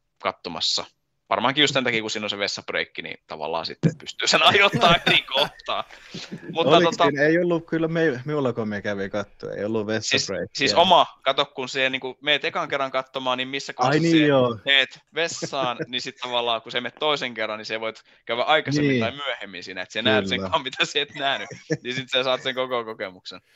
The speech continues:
Speaker 2: Joo.
Speaker 1: Mut tota, mut siis, joo.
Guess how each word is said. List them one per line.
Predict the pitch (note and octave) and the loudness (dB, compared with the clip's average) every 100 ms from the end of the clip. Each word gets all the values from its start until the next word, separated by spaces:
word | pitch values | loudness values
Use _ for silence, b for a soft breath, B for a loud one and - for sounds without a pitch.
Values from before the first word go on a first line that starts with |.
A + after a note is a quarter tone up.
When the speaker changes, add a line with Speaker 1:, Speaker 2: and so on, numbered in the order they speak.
| b - | b -6
Speaker 2:
Joo. | G#2+ A2 G2+ F2+ | 0 2 2 0
Speaker 1:
Mut | A#2 B2+ | -2 -4
tota, | A2+ A2 A2 A2 - _ _ _ - - - | -6 -4 -2 -2 -6 _ _ _ -20 -20 -18
mut | A#2+ A#2 | -16 -10
siis, | - A#2 A2+ - - _ _ _ _ - - | -6 -4 -4 -10 -14 _ _ _ _ -20 -6
joo. | C#3+ C3+ F2+ | 2 4 2